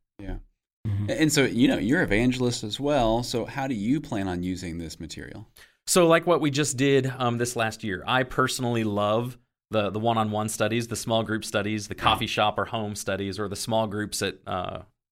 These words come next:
Speaker 3: uh, at church. And so with this kind of material, playing an episode or the section of an episode that
Speaker 1: Mm-hmm.
Speaker 3: corresponds with a study guide and using that to dig deeper into the text.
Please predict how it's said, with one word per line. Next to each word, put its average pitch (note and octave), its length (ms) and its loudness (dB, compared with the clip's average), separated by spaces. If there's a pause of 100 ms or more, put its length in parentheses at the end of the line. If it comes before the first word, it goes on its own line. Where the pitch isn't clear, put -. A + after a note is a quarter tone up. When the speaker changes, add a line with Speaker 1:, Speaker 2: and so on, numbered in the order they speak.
Speaker 3:
uh, F2+ 240 -8 (100)
at - 160 -4
church. - 520 -2 (580)
And B2 240 4
so B2 380 6
with A#2+ 220 2
this C#3+ 120 2
kind C#3+ 160 2
of C3 60 -2
material, A2+ 580 0 (840)
playing C3+ 300 6
an B2 140 -2
episode A#2 800 2
or A#2 180 2
the G#2+ 120 -4
section - 360 -2
of A2+ 120 2
an A2+ 60 -2
episode A2 400 0
that G2 100 -4
Speaker 1:
Mm-hmm. - 60 -16
Speaker 3:
corresponds G#2+ 480 2
with G2+ 120 -8
a G2+ 40 -8
study G#2 280 -2
guide G2+ 420 -2 (260)
and A#2 160 0
using A2+ 260 0
that G#2+ 180 2
to A2 60 -8
dig G2 200 -2
deeper F#2+ 460 -4 (300)
into F#2+ 640 -2
the G2 100 -8
text. - 400 -10